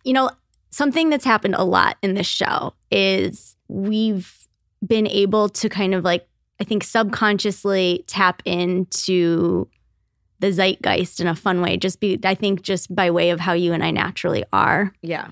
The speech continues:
Speaker 1: This brings us to an episode that we did, our episode number eighty-seven. The title was The Royal Highness
Speaker 2: Mm-hmm.
Speaker 1: with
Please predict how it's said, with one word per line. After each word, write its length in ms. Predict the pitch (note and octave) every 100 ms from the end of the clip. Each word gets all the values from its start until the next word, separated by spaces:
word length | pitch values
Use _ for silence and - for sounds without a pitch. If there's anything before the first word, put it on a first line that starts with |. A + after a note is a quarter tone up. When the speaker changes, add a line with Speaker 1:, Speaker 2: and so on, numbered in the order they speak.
| -
Speaker 1:
This 180 | F#3+ G#3
brings 240 | - A#3 A3
us 140 | G#3+
to 140 | -
an 80 | F3+ -
episode 760 | - D#4 - A3 G3 F#3+ F#3 - - - - -
that 100 | F#3+
we 120 | F#3+
did, 200 | F#3 F3+
our 160 | F#3+ -
episode 380 | G#3+ A#3+ A#3 A#3+
number 200 | A3+ G3
eighty-seven. 880 | - F#3 F3 - F3+ D#3+ - F2 D3 - -
The 140 | F3+
title 320 | G3+ F#3 F3+
was 260 | F3 D#3 - -
The 140 | F3+ F3
Royal 380 | F3+ F3+ F3 E3+
Highness 720 | - F#3 E3+ G3 D4+ - -
Speaker 2:
Mm-hmm. 140 | G3 F3+
Speaker 1:
with 440 | F#3+ F#3 F#3 -